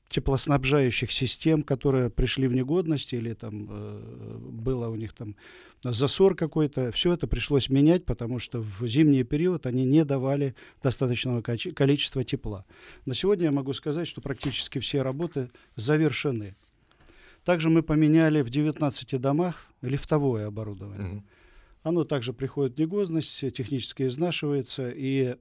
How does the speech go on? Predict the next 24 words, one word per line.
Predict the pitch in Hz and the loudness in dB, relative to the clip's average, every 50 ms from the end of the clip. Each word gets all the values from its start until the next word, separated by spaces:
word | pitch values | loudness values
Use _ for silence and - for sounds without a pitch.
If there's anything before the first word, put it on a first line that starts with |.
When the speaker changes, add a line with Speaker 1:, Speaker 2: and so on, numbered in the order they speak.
| _ | _
Speaker 1:
м, | - 123 123 123 123 117 | -6 -4 -4 -2 -4 -4
как | - - 120 - | -4 -6 -4 -2
раз | 143 143 131 - | -2 0 -2 -2
формировалась | - - 135 131 139 147 147 147 147 147 139 123 120 113 - | -2 -2 0 2 2 2 2 2 2 2 2 0 -2 -4 -6
программа | - 131 131 123 113 139 156 175 180 170 139 120 | -6 -6 -6 -4 -2 0 0 2 2 0 0 -2
по | 107 - 143 151 | -2 -4 -2 -2
заявкам | 135 117 127 123 123 131 135 131 - - 135 117 117 113 - _ _ - - - - _ _ | -2 -2 -2 -2 0 0 -2 -4 -4 -8 -8 -8 -8 -8 -10 _ _ -20 -20 -20 -20 _ _
жителей | - 127 120 151 156 127 - 131 127 127 | -6 0 2 2 2 2 2 -2 -2 -2
нашего | 117 123 120 113 - 139 127 139 143 | -2 -4 -4 -4 -4 -2 -2 0 2
района, | 156 165 190 202 196 185 175 139 | 2 2 2 2 2 2 0 0
которые | - 131 113 - 135 131 131 127 123 117 107 104 _ - _ _ _ _ _ _ _ _ | -2 -8 -8 -6 -6 -4 -4 -4 -4 -6 -8 -10 _ -20 _ _ _ _ _ _ _ _
обращались | - 123 120 123 123 135 135 123 - 151 135 135 120 - | -6 -6 -4 -4 -2 -2 -2 0 0 0 -2 -2 -4 -4
к | - 143 | -4 -2
нам, | 147 165 180 185 175 151 135 - _ | 0 0 2 0 -2 -4 -6 -10 _
и | - 123 131 127 127 127 127 127 | -4 -2 0 0 0 -2 -2 -2
мы | 123 131 143 143 131 | 0 0 2 2 0
включили | - - - 143 123 - - 135 117 120 | -2 -2 -2 -2 -2 0 -2 -2 -2 -2
эту | 117 - 131 120 | -4 -6 -6 -6
программу | - 147 156 156 175 180 175 151 131 | -4 -4 -4 -2 -2 0 0 2 2
и | 135 | 2
отремонтировали | 139 135 123 - 117 120 123 120 113 - 139 127 123 120 113 113 | 0 0 0 0 0 0 0 0 0 0 0 0 0 -2 -2 -2
в | 110 | -2
летний | 117 117 110 - 107 104 | -4 -4 -4 -4 -6 -6
период | 98 - 110 101 104 110 107 - | -4 -6 -6 -4 -6 -6 -8 -10